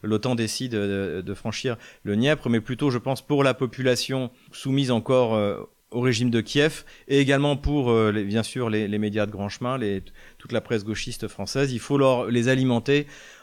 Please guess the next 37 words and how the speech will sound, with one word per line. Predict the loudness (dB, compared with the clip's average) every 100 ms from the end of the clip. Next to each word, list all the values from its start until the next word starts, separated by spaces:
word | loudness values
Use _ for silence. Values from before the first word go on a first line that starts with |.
| -4
en | 0
une, | 2 0 -2
euh, | -2 -2 -2
en | 0
des | 0
victoires | 0 -6 -2 4 4 4 0
potentielles, | -2 -2 -2 -2 0 0
des | 0 -4
prises | -4 -8 -4
de | -6
contrôle, | -4 -6 -2 -2 -2
et | -4
cetera, | -6 -6 -6
et | -6
cetera. | -8 -6 0 0
Donc, | 0 -4 -2
euh, | 0 -2 -6 -20 -20 _ -6
pour | -4 -2
ça, | 2 2 2
une | 0
fois | -2 -2
de | -2
plus, | -2 -2 -4 -8
eh | -6
bien, | -2 2
l'otan | 0 0 0
a | 0
sacrifié | -2 -2 -4 -6 -4 -2 -2
plusieurs | -4 -6 -2 -2 -2
dizaines, | -2 0 0 0 -2 -4 -2
même, | 0 0
euh, | -2 -4 -4 -6 -6
une | -6
centaine | -4 -2 0 0 0 -6
de | -10
soldats | -8 -2 -2
ukrainiens, | -2 -2 0 0